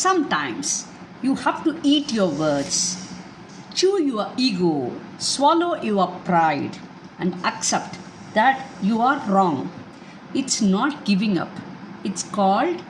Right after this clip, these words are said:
growing up." பியூட்டிஃபுல்ங்க. இது நிஜமா நம்ம கடைபிடிக்கணும். ஏன் தெரியுமா? நமக்கு ஒரு டிட்டர்மினேஷன், ஒரு பர்பஸ் இருக்கணுங்க. ஒரு பர்பஸ் நமக்கு கண்டிப்பா இருக்கணும்.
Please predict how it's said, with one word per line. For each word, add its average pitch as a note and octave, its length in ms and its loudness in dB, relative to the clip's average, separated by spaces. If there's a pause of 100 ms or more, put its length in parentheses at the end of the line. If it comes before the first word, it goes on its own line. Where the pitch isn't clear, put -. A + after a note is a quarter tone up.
(460)
growing F#4 440 4
up." D#3 220 0 (420)
பியூட்டிஃபுல்ங்க. E4+ 920 2 (720)
இது F3+ 120 2
நிஜமா G3 680 2 (200)
நம்ம E3+ 260 2
கடைபிடிக்கணும். E3 640 0 (520)
ஏன் A3+ 200 2
தெரியுமா? F3 360 2 (600)
நமக்கு C#4 760 2
ஒரு A3+ 220 0
டிட்டர்மினேஷன், G3 880 0 (240)
ஒரு D#4 380 0
பர்பஸ் A#3+ 540 0
இருக்கணுங்க. D#3 540 -2 (920)
ஒரு C#4 240 2 (120)
பர்பஸ் - 720 0 (320)
நமக்கு G#3 480 0
கண்டிப்பா A3+ 600 2
இருக்கணும். D#3 680 -2